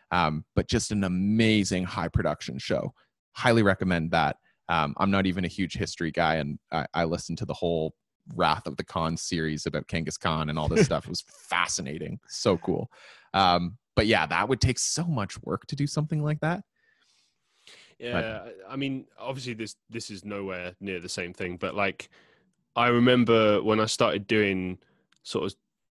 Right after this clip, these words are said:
Speaker 2: 'cause I also do episodes that aren't just interviews, they're, like, topics where I, either I
Speaker 1: Yeah.
Speaker 2: or, or I have my co-host Dutch Deals that, you know, we, we, we talk at length about a topic, and I
Speaker 1: Yeah.
Speaker 2: really have to approach it in a different way. I have to look at, like,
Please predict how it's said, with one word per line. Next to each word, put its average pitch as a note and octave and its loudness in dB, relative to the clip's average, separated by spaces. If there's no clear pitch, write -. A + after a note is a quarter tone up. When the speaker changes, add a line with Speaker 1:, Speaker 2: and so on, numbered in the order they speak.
Speaker 2:
'cause - 2
I A2+ 6
also C3 6
do G2+ 4
episodes G2 -2
that - -4
aren't F#2 -4
just - -8
interviews, E2+ -6
they're, D#2+ -4
like, E2+ -6
topics - -6
where - -8
I, E2+ -8
either G2+ -8
I A2+ 4
Speaker 1:
Yeah. G#2+ 6
Speaker 2:
or, F2 0
or F#2 0
I F#2+ 0
have G#2+ -2
my F#2+ -2
co-host G2+ -2
Dutch - -4
Deals G2 -2
that, F2+ -6
you G2 -8
know, E2+ -4
we, F2 -8
we, F#2+ -6
we F#2 -8
talk B2+ 0
at D2+ -2
length C3+ 2
about F#2 0
a - -8
topic, G#2+ 0
and F#2+ -4
I B2+ 4
Speaker 1:
Yeah. C3 6
Speaker 2:
really C#3+ 8
have C3 -2
to A#2+ 4
approach B2 2
it - -4
in A2 -4
a G#2+ -2
different G#2 -4
way. A#2 2
I G#2 2
have A2 -2
to A2 -6
look G#2+ -2
at, - -4
like, F#2+ -4